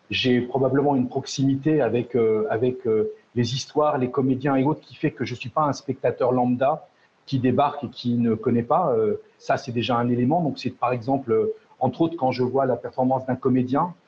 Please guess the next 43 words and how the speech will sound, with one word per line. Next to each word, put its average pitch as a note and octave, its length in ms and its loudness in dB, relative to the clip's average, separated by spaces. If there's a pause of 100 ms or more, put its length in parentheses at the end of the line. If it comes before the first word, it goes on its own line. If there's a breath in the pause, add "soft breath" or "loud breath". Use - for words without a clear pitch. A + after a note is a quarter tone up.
(220)
euh, B2 60 -4
ou C3 220 -6
quand C#3 160 0
je C3 100 -2
sais C#3 140 -6
qui E3 260 -2
écrit, F#3 380 0 (400 soft breath)
euh, B2 240 4
je C3 120 -2
sais E3 320 0
généralement C3 480 2
ce - 100 -10
qu'ils B2 200 -6
ont B2 60 0
fait C#3 220 0
avant D#3 320 2
ou B2 100 0
ce - 80 -12
qu'ils B2+ 100 -4
vont B2 100 0
faire A#2+ 160 0
après. E3 380 0 (360 loud breath)
Donc, B2+ 280 0
euh, A#2+ 220 2
déjà, B2 240 0
ça - 160 -2
change C#3 280 0
un C#3 100 2
peu D#3+ 180 0
la C3+ 120 4
façon C3+ 360 -6
dont, A2+ 440 -4
que A#2+ 80 -6
j'ai B2+ 200 -2
de, G#2+ 280 -4 (400 soft breath)
euh, A#2 280 0
d'en-, - 200 0
d'envisager B2+ 460 0
les B2 80 2
choses. G#3+ 340 0 (300 loud breath)
Mais D3 240 2
j'avoue D3 340 0
que, B2 840 0